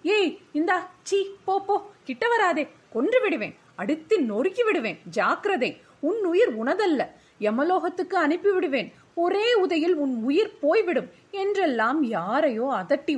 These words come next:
உருட்டி மிரட்டிக் கொண்டிருந்தான். ஒரே குரல்தான் கேட்டதால் யாரை மிரட்டுகிறான் என்றும் தெரியவில்லை. ஒருவேளை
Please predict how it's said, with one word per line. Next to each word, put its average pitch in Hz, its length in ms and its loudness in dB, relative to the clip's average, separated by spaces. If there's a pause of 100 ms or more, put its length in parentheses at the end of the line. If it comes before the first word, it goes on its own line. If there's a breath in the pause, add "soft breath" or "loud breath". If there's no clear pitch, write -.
உருட்டி 302 420 -4
மிரட்டிக் 262 480 -2
கொண்டிருந்தான். 269 540 -2 (320 loud breath)
ஒரே 440 320 2
குரல்தான் 311 560 2
கேட்டதால் 240 520 -2 (120)
யாரை 262 460 0
மிரட்டுகிறான் 320 640 0
என்றும் 262 320 -4
தெரியவில்லை. 302 540 0 (320 soft breath)
ஒருவேளை 269 580 2